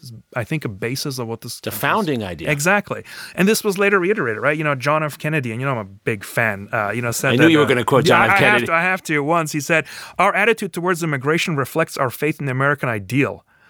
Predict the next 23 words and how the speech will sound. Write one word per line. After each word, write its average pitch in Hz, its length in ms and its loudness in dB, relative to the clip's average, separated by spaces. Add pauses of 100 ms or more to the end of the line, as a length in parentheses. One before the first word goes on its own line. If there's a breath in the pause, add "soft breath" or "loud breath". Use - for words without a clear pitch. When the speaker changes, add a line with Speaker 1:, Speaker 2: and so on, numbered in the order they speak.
(260 loud breath)
Speaker 1:
We 139 100 4
have 151 200 0
always 196 340 2
believed 170 460 0
it 127 160 0
possible 139 480 -2
for 131 220 -2
men 156 180 2
and 185 140 0
women 143 280 0
who 117 120 -8
start 160 360 0
at 190 140 -6
the - 80 0
bottom 135 460 0
to - 160 -8
raise 120 320 -2
as 107 160 -4
far 151 420 2
as 117 180 -8
the 101 120 -12
talent 147 480 -4
and 110 100 -8